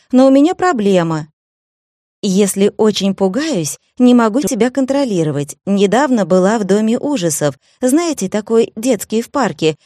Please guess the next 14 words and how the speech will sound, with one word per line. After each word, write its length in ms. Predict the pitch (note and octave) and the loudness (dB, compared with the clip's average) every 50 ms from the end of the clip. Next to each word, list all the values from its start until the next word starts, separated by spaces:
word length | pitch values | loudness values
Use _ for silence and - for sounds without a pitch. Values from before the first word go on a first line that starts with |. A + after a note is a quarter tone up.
| _ _ | _ _
и 120 | - A#3 A#3 | 0 2 4
меня 280 | A#3+ A#3+ A#3+ C#4+ D#4 | 4 4 4 2 2
сотрудник 580 | C#4+ - A#3+ A#3+ - D4+ D#4+ C#4+ A#3 A3+ G#3+ - - | 0 -2 -4 -4 -4 -4 -4 -2 -2 -2 -2 -4 -6
за 240 | A#3+ A3+ C4+ C#4 A#3+ | -4 0 0 0 2
ногу 220 | G3 F3 D#3+ E3+ | 0 -2 -2 -4
схватил 580 | F3+ - - F3 F#3 G3 F#3+ - E3+ D#3 D#3 D3+ _ _ | -6 -4 -2 0 0 0 -2 -4 -4 -4 -4 -6 _ _
из-за 320 | - - C4+ A#3+ A3+ D4 | -6 -4 -2 0 0 0
шторы. 480 | E4 - - - G3+ F3 D#3+ D#3 D#3 D3+ _ _ - | 0 -2 -4 -2 0 0 0 0 -2 -4 _ _ -4
Я 260 | A3+ G3+ A3+ A3 A3 | -2 0 2 2 2
испугалась 640 | G#3+ - - A3 A3+ G#3+ C#4+ E4 D4+ A#3 G3+ - - | 0 -2 -2 -2 -2 -2 0 -2 0 -2 -2 -4 -4
и 100 | - D4+ | -4 -2
легнула 400 | C#4+ D4 C4 A3 G3+ F#3 E3+ E3 | -2 -2 0 0 0 0 2 2
его. 340 | E3 D#3+ D#3+ D3 D3+ D#3+ D#3 - _ _ _ _ - | 0 0 0 0 -2 -2 -4 -6 _ _ _ _ -2
Инстинктивно. 920 | D4 D4 C#4 - - E4+ F4 - - - A#3+ G3 D#3+ D3+ D3 D3 C#3+ C#3+ | -2 -2 -2 -2 -6 -8 -8 -10 -10 -8 -6 -4 -2 -2 -4 -4 -6 -8